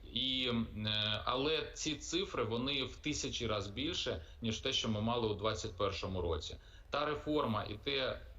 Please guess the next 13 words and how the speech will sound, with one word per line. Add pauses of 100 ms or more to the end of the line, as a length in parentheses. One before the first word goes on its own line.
(320)
оновлення
матеріально-суча-,
ма-,
матеріально-технічної
бази,
осучаснення
системи, (520)
е,
за
спостереженням
за
потенційними
пожежами,